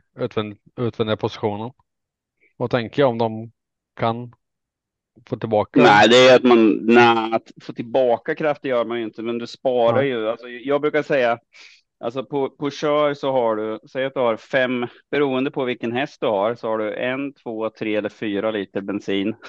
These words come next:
Speaker 2: i tanken.
Speaker 1: Mm.
Speaker 2: Och, eh, i de här, de här, eh, derbyhästarna, där har du väl kanske sex liter, för de är ju fruktansvärt bra.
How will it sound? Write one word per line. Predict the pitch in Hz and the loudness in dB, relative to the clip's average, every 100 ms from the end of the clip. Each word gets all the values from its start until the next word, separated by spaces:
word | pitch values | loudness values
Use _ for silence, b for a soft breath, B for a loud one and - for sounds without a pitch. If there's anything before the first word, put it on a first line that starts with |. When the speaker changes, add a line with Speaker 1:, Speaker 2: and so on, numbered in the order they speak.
| B _ - | B _ -8
Speaker 2:
i | |
tanken. | 113 104 98 90 98 139 _ B B B B _ | -2 -2 -2 -4 -6 -6 _ B B B B _
Speaker 1:
Mm. | 113 | -4
Speaker 2:
Och, | 107 110 - _ - | 2 2 2 _ 0
eh, | 110 107 107 | 4 4 4
i | 110 | 4
de | 113 117 | 4 2
här, | 117 113 107 107 | 4 4 4 2
de | - 117 | 0 0
här, | 110 117 120 | 2 2 2
eh, | 117 113 107 | 2 2 2
derbyhästarna, | 110 110 104 104 104 - 120 123 | 2 2 4 4 2 2 0 2
där | 120 | 2
har | 117 110 | 4 4
du | 107 | 2
väl | 104 | 0
kanske | 101 104 - 95 | -2 -4 -4 -6
sex | - 110 - - | -2 -2 -2 -8
liter, | 92 90 98 98 | -8 -4 -6 -4
för | |
de | 110 110 | -2 0
är | |
ju | 104 | -2
fruktansvärt | - 113 - 110 101 95 92 | -4 -10 -6 -4 -2 -2 -4
bra. | - 87 90 | -2 -2 -2